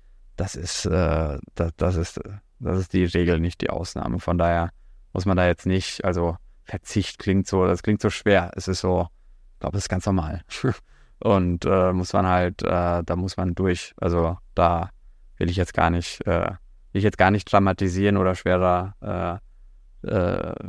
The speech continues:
schwerer klingen lassen, als es ist. Es ist tough, aber, äh, äh, so ist es für alle Eltern mit Kindern,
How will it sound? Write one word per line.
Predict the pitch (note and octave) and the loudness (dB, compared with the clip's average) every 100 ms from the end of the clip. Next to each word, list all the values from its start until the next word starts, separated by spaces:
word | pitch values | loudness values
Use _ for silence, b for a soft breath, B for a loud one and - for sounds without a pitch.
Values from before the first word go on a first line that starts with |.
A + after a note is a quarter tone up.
| - | -12
schwerer | - - G2 G2 | -2 4 4 4
klingen | - G#2 G2+ | 2 2 4
lassen, | F2+ F2+ F#2 | 4 4 0
als | - - | -4 -8
es | - | -10
ist. | - - - | -10 -12 -10
Es | - | -4
ist | E2 G#2+ - - | -2 -2 -4 -2
tough, | - - - | 2 2 2
aber, | F#2+ F#2+ F2+ F2 - - - - - | 0 4 4 2 -6 -20 -20 -20 -6
äh, | - F#2+ F2 E2 C#2 | 0 2 2 0 -2
äh, | - - G2 E2 D#2 | -4 -2 2 2 0
so | F#2 E2+ | 0 -2
ist | F2+ | -2
es | F2+ | -2
für | - | 0
alle | D#2 C#2 | 2 2
Eltern | D#2+ - D#2+ | 0 0 -2
mit | E2 | -2
Kindern, | - F2 E2+ | -2 -2 -2